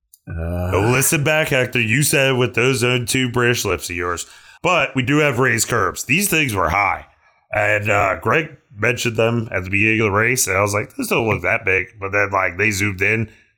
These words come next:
Speaker 2: probably double the size. So curbs are gonna be a huge thing this race. Um, and
Speaker 1: Oh, yeah.
Speaker 2: it's only, like, during that part, like, Q two, uh, like, where the slalom is,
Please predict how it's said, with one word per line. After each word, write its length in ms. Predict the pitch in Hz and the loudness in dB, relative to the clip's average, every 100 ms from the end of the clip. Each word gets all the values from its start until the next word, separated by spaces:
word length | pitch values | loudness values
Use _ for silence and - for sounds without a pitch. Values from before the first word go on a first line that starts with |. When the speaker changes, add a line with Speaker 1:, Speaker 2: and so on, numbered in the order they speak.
| - - - - | -16 -12 -12 -4
Speaker 2:
probably 260 | 151 143 104 | 0 0 0
double 300 | 110 117 113 | 0 2 2
the 120 | 104 | 2
size. 420 | - 95 85 73 | 2 0 0 -4
So 380 | - 104 98 - - - _ _ - | -4 0 0 -2 -8 -20 _ _ -2
curbs 240 | 160 165 | 0 2
are 40 | 165 | 2
gonna 100 | 139 | 2
be 140 | 113 | 0
a 60 | 87 | 0
huge 300 | 101 104 - | 0 -2 -2
thing 200 | 98 95 | -2 0
this 200 | 98 98 | -2 -2
race. 440 | 107 95 90 - _ _ - | 0 0 -2 -6 _ _ -2
Um, 420 | 87 85 82 87 - | 0 2 0 -2 -2
and 440 | 92 90 85 87 _ - | 0 0 -4 -12 _ 0
Speaker 1:
Oh, 120 | 127 | 2
yeah. 220 | 85 80 - _ - | 4 0 -6 _ -4
Speaker 2:
it's 180 | 143 - | -2 2
only, 440 | 180 202 165 143 | 2 4 2 2
like, 320 | 135 117 104 | 2 0 0
during 320 | 120 151 131 | 0 2 2
that 280 | 113 127 - | 2 0 0
part, 360 | 123 123 123 - | 0 2 0 0
like, 240 | 110 92 | -2 0
Q 160 | 143 139 | -2 -2
two, 480 | - 120 139 135 - | 0 2 2 0 -4
uh, 240 | 98 95 98 | 0 0 0
like, 200 | 101 92 | -2 -2
where 100 | 107 | -2
the 60 | 95 | -2
slalom 480 | 110 107 104 101 | 0 2 2 2
is, 340 | 98 127 135 | 2 2 0